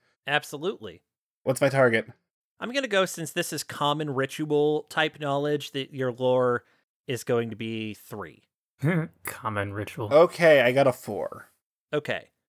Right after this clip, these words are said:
Speaker 1: You know that most rituals of this type have to start with setup, preparation,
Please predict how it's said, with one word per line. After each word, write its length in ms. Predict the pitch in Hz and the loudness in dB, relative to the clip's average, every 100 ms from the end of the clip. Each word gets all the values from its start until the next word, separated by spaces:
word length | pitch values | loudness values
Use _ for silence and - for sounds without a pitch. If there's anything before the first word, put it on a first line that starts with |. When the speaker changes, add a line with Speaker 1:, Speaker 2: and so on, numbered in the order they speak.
| _ _ | _ _
Speaker 1:
You 140 | 175 | -4
know 320 | 190 202 262 247 | 0 2 2 2
that 220 | 170 - | 0 0
most 540 | 135 139 160 165 - - | 0 2 2 0 -8 -18
rituals 640 | - 139 160 156 143 135 127 | -4 -2 -2 -2 0 0 -2
of 120 | 120 | -4
this 200 | 127 123 | -4 -4
type 320 | - 127 123 - | 0 0 0 0
have 220 | 131 120 | -2 -2
to 100 | 113 | -6
start 480 | - - 147 156 - | -12 -6 -2 -2 -2
with 360 | 135 123 117 - | -4 -4 -4 -8
setup, 540 | - - 156 147 143 _ | -10 -2 2 2 0 _
preparation, 880 | - 139 139 123 123 120 131 117 110 | -2 -2 -2 -4 -4 -4 -6 -6 -8